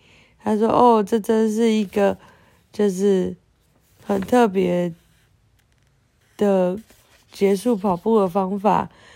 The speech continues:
但是谢谢你推我。" "That was a fun run," said Kipper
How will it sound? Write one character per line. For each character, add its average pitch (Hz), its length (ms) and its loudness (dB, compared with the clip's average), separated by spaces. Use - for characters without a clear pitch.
但 220 220 2
是 220 140 2
谢 226 180 2
谢 208 260 0
你 180 420 -4
推 196 260 2
我。" 185 460 2
"That 302 220 4
was 208 320 4
a 196 120 0
fun 226 420 2
run," 220 440 2
said 190 240 -6
Kipper 175 540 -6